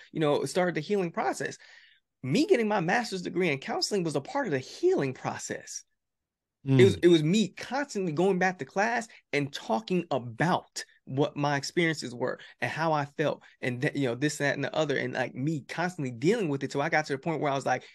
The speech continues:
Speaker 1: "This no longer has a stronghold over me. You wanna talk about it? Let's talk about it."
Speaker 2: Mm.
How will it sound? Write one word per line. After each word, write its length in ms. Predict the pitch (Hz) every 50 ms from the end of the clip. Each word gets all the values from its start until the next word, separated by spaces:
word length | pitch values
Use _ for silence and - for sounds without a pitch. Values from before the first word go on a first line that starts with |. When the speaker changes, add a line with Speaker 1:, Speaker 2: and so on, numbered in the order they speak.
| - _ _ -
Speaker 1:
"This 120 | 156 151 160
no 100 | 170 160
longer 260 | 160 160 151 147 143
has 140 | 139 123 123
a 40 | 127
stronghold 460 | - 147 135 131 120 127 123 117 117
over 140 | 113 117 113
me. 140 | 117 - - - - _
You 140 | - - 127
wanna 140 | 143 147 147
talk 180 | 170 160 156 147
about 200 | 151 156 151 139
it? 40 |
Let's 120 | 143 135 -
talk 200 | 151 123 113 110
about 220 | 113 - - -
it." 40 | - _ _ _ _ _ _ _ _ _ _ _ - 135
Speaker 2:
Mm. 260 | 135 123 110 107